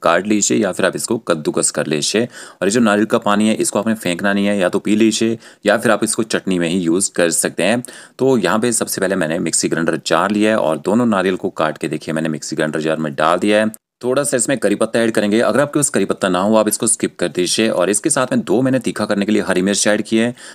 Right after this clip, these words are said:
थोड़ा सा इसमें अदरक का यूज़ करना है आपने, और रोस्टेड चना दाल लिए दो बड़े चम्मच यहाँ पे मैंने। अगर आपके पास रोस्टेड चना दाल ना हो, रोस्टेड चना मिल जाता है मार्केट में, उसका यूज़ कर सकते हैं। और दो कप यहाँ पे मैंने दूध के लिए हैं। दूध को हमने पहले ही बॉयल करके रखा था, तो इसको आपने हल्का सा गर्म कर लेना है।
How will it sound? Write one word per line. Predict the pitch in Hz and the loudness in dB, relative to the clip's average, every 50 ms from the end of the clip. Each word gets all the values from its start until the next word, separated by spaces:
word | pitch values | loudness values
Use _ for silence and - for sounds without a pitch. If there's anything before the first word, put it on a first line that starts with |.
| _ - - | _ -6 -2
थोड़ा | 90 92 95 | 2 2 2
सा | 90 - 92 | 2 0 -2
इसमें | 80 - 92 - | -2 -2 -4 -2
अदरक | - - 85 104 113 113 | -2 0 0 2 0 2
का | - 117 | 2 2
यूज़ | 113 113 113 113 - | 4 4 4 2 0
करना | - - 120 110 117 | 0 -2 0 2 2
है | 117 117 | 2 2
आपने, | 113 110 120 120 123 123 117 - - - - - | 0 2 2 0 2 0 -2 -6 -10 -20 -10 -2
और | 104 107 107 95 | 2 2 2 4
रोस्टेड | 95 107 107 - - 120 104 | 4 2 2 2 0 0 2
चना | - 107 104 104 95 | 2 2 2 2 0
दाल | 80 76 76 85 87 | 0 0 2 2 2
लिए | 90 98 95 | 2 0 0
दो | 78 73 85 90 | 0 2 0 2
बड़े | 87 98 85 85 | 2 2 0 0
चम्मच | - - 85 80 - - | 0 -2 -4 -4 -2 -2
यहाँ | 82 80 82 | -4 -4 -4
पे | 82 80 | -4 -2
मैंने। | 80 82 87 104 120 - - - - - | 0 0 2 0 0 -2 -6 -16 -14 -10
अगर | 82 80 104 | -4 -2 -2
आपके | 117 117 - 131 | -2 0 -2 -4
पास | 123 107 | -2 0
रोस्टेड | 98 92 87 - 104 92 | -2 -2 0 0 -2 -2
चना | - 92 90 92 87 | -2 -2 -2 -2 -2
दाल | 78 76 76 80 78 76 | -2 -2 -2 0 0 0
ना | 82 90 | 0 0
हो, | 98 113 113 113 | 2 2 0 2
रोस्टेड | 98 95 98 92 - 107 101 | 2 0 0 0 0 -2 -2
चना | - - 95 98 107 | -2 0 0 2 2
मिल | 113 104 98 | 2 2 2
जाता | 87 85 80 82 | 2 2 2 2
है | 90 90 87 | 0 0 2
मार्केट | 87 80 - - 85 | 0 -2 -2 -2 -2
में, | 82 92 113 123 - 87 | -2 -2 -2 -2 -2 -4
उसका | 87 - - 101 | -4 -2 -2 0
यूज़ | 90 82 82 80 - | 0 0 0 -2 -2
कर | - 82 76 | -2 -2 -2
सकते | - - 78 - 92 90 | -2 -4 -6 -4 -2 0
हैं। | 104 120 123 - _ - | 0 0 -2 -4 _ -8
और | 95 95 92 82 | -8 -8 -8 -6
दो | 78 107 127 135 | -4 -2 -2 0
कप | - 143 131 - | 0 -2 -2 0
यहाँ | 131 120 117 113 | 0 -2 0 0
पे | 117 | 0
मैंने | 123 120 110 | 0 0 0
दूध | 82 78 95 107 110 | 0 2 2 2 2
के | 110 - 127 | 2 2 2
लिए | 110 110 107 110 | 4 4 4 4
हैं। | 120 123 98 | 2 2 2
दूध | 82 101 117 113 | 2 2 2 2
को | - 147 127 | 2 0 2
हमने | 135 135 127 | 2 2 2
पहले | - 87 90 92 101 | 2 0 2 2 2
ही | 101 107 | 2 2
बॉयल | 90 82 87 90 90 | 2 2 2 2 2
करके | 87 92 92 98 87 | 0 0 0 0 0
रखा | 85 - - - | 0 -2 -2 -2
था, | 85 95 110 | 0 0 2
तो | 110 113 | 0 0
इसको | - 101 - - - 123 | 0 0 -2 0 0 -2
आपने | 113 131 127 | 0 0 -2
हल्का | 110 95 90 85 - 90 | 0 0 -2 -2 -2 -2
सा | - - 104 85 73 | 0 0 -2 -2 0
गर्म | 78 80 85 87 | -2 0 0 0
कर | - 85 80 | 0 -2 -2
लेना | 80 80 80 87 | 0 0 0 0
है। | 95 110 | 0 0